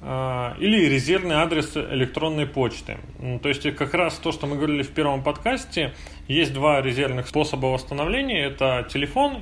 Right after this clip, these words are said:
и резервный адрес. Вот для чего они вам могут понадобиться, как минимум вы можете восстановить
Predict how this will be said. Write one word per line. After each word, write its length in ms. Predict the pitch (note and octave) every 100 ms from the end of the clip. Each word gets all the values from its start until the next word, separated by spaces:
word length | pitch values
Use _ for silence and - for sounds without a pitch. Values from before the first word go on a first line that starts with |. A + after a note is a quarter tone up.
| -
и 140 | F#3+
резервный 420 | D3 C3 D#3+ C#3+
адрес. 340 | B2 G#2+ G#2+ -
Вот 160 | F3
для 140 | G3+ D#3+
чего 180 | C#3+ D3
они 120 | D3+
вам 120 | D3
могут 260 | D3 D3 C#3
понадобиться, 480 | F3 A#3 G#3 -
как 200 | - -
минимум 240 | F3 F#3 D3
вы 80 | C#3
можете 320 | D#3 D#3 C3+
восстановить 680 | C3 - C3+ C3 D3+ G3+